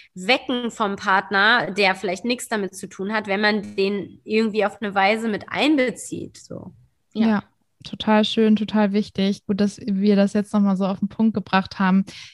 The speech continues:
Speaker 2: Ihr
Speaker 1: Ja.
Speaker 2: zwei, wir haben jetzt so, so viel ge-, gequatscht zusammen, ganz viele
Speaker 1: <laughs>
Speaker 2: tolle Sachen. Gibt's noch irgendwas, was ihr zum Abschluss noch sagen möchtet?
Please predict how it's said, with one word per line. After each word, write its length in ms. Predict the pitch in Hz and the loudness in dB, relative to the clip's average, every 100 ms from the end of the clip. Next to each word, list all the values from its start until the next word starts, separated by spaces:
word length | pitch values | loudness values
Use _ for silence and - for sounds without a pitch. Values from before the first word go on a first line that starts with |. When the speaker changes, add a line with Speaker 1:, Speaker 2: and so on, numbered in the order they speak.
| _ | _
Speaker 2:
Ihr 160 | 254 | 0
Speaker 1:
Ja. 0 | |
Speaker 2:
zwei, 540 | 190 165 185 170 160 170 - - - | 0 -8 0 2 2 0 -6 0 6
wir 120 | 247 | 10
haben 140 | 262 | 10
jetzt 260 | 262 - - | 8 4 4
so, 140 | 294 | 6
so 140 | 285 277 | 6 -2
viel 340 | - 247 240 | 2 6 6
ge-, 220 | 233 247 | 4 0
gequatscht 640 | 220 226 - - 233 - - | 0 -4 -2 2 2 0 -6
zusammen, 520 | 214 190 185 190 202 | -2 4 6 6 6
ganz 240 | 208 220 - | 6 4 2
viele 220 | 214 220 | 0 0
Speaker 1:
<laughs> 0 | |
Speaker 2:
tolle 300 | - 233 220 | 2 2 2
Sachen. 360 | 208 233 208 202 | 2 4 4 4
Gibt's 200 | 233 - | 0 -2
noch 220 | 240 - | -2 0
irgendwas, 580 | 240 254 220 214 226 202 | 4 4 6 4 4 -2
was 160 | 214 | -4
ihr 140 | 226 208 | -6 -4
zum 180 | 220 - | -4 -2
Abschluss 500 | 226 - 214 226 214 | -4 -6 -4 0 2
noch 120 | 214 | 0
sagen 420 | - 214 226 214 | 4 4 6 6
möchtet? 520 | 190 202 - 185 185 | 6 2 0 -2 -2